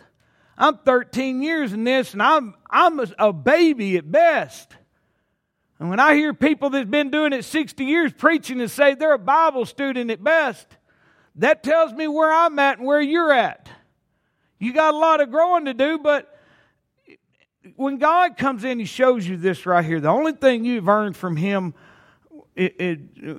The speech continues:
through your works is death. The Bible says, Romans six and twenty-three, "For the wages of sin is death."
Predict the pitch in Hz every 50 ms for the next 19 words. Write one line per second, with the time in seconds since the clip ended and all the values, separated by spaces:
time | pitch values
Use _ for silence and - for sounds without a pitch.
0 | - 139 202 196 196 175 175 165 156 156 170 175 165 - - - - 135 120 117
1 | 165 160 143 131 120 120 - _ - - _ _ _ _ _ _ _ _ _ _
2 | _ _ _ _ _ - 170 156 208 226 240 240 226 202 - - 233 233 226 214
3 | 196 156 175 185 226 226 220 208 - - 226 226 - - 180 - - 202 208 214
4 | 202 190 196 185 165 - 175 165 151 151 160 170 185 185 147 156 135 147 135 -
5 | - 180 175 160 147 131 120 113 151 135 127 120 - - _